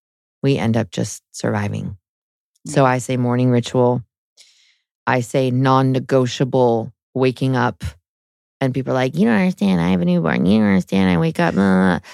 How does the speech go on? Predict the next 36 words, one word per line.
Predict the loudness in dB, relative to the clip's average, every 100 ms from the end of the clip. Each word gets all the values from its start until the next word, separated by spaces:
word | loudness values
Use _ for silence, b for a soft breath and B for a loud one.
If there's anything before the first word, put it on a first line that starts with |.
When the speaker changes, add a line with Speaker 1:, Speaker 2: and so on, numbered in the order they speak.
| B 0
Speaker 1:
I |
was | 2
like, | 2 4
"Yeah, | 4 4 0
I | -4
do." | -2 -2 -2
And | -4
I've | -4
had | -4 -6
clients | -4 -4 -4
that | -4
have | -6 -4
newborns. | -6 -2 -2 -2 -4 -6
And | -2 0 -2 -4 b b b b _
what | 0 2
kind | 0 0
of | 0
a |
mom | 0 2 4 2
do | 2
you | 2
wanna | 2 0
be? | 0 0 -2 -4
What | -4
kind | 0 0 2
of |
a | 2
wife | 2 2 -2
do |
you | -6
wanna | -4 -4
be? | -4
What | -6 -6
kind | -4 -2
of | 0
a | 0 0